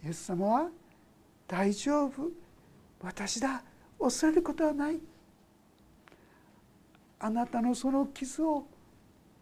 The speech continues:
お癒しになることがおできになるんです。「見よ、私はすでに世に勝った」と言ってるじゃないですか、皆さん。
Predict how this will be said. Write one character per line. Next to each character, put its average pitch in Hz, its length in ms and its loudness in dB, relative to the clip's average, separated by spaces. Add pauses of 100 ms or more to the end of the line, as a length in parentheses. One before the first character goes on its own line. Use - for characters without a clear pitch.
(420)
お 190 140 0
癒 202 320 0
し - 180 -10
に 196 80 -6
な 214 120 -2
る 208 80 -4
こ - 100 -12
と 196 100 -10
が 196 240 -8 (1080)
お 139 40 -12
で 131 120 -14
き - 100 -16
に 135 120 -14
な 139 120 -14
る 151 80 -14
ん 151 60 -20
で 160 100 -20
す。 - 180 -20 (1600)
「見 143 100 -4
よ、 143 120 2
私 147 340 -6
は 185 220 4 (1300)
す - 340 2
で 277 160 12
に 190 220 8
世 226 120 8
に 254 160 6 (160)
勝 - 180 2
っ - 40 -14 (280)
た」 - 120 -6
と 427 100 12
言 339 100 12
っ - 20 -4
て 311 120 10
る 277 60 12
じ 262 80 12
ゃ 240 40 12
な 226 80 12
い 196 40 10
で 180 60 4
す 160 80 -4
か、 190 100 2
皆 160 140 -2
さ 151 100 -6
ん。 - 40 -12